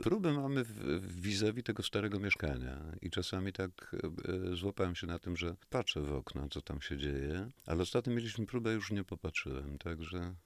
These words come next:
zapomniałem o Legnickiej. Znaczy pamiętam, trudno, trudno zapomnieć miejsce, w którym się mieszkało trzydzieści lat, ale ten dom ma o wiele większy potencjał niż tamten, chociaż tam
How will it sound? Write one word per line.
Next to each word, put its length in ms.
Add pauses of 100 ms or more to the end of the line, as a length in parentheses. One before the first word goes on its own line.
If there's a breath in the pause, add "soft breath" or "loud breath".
zapomniałem 600
o 80
Legnickiej. 520
Znaczy 260
pamiętam, 520
trudno, 360
trudno 420
zapomnieć 680 (140 loud breath)
miejsce, 440
w 40
którym 180
się 160
mieszkało 340
trzydzieści 560
lat, 220 (160)
ale 440 (100)
ten 200
dom 140
ma 280
o 60
wiele 220
większy 320
potencjał 600
niż 160
tamten, 540
chociaż 380
tam 200